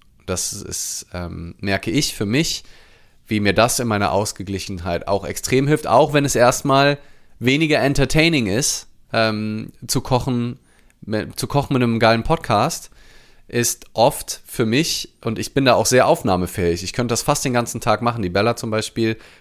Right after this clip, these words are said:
könnte das gar nicht, weil die das viel mehr braucht. Ich brauch das erstmal gar nicht so, weil ich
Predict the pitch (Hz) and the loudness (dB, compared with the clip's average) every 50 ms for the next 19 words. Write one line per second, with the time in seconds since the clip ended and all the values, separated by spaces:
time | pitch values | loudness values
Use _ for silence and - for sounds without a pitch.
0 | - - - 147 165 143 113 95 90 - - - 85 80 82 82 90 - - 101 | -8 0 2 2 4 4 4 4 2 2 0 0 0 0 0 0 -4 -4 -2 -2
1 | 98 101 98 90 98 - - - - 127 117 110 98 90 101 107 113 113 101 90 | -2 -2 -2 -2 -2 -4 -4 -6 -6 -4 -2 -2 -2 0 0 2 2 2 2 0
2 | - - - - - - 117 147 165 - - 123 110 - - - - - 117 113 | -4 -10 -14 -10 0 4 4 4 4 4 2 2 2 2 0 -6 -10 0 2 4
3 | 117 127 135 - - - - 98 92 92 90 92 95 87 87 87 87 85 - - | 6 6 4 2 -2 -2 0 2 2 2 0 -2 0 0 0 0 -2 -6 -6 -4
4 | 92 90 113 156 - - _ _ _ _ _ _ _ - 104 104 101 - - - | -2 -2 -2 -2 -4 -8 _ _ _ _ _ _ _ -2 -2 -2 -2 -4 -6 -10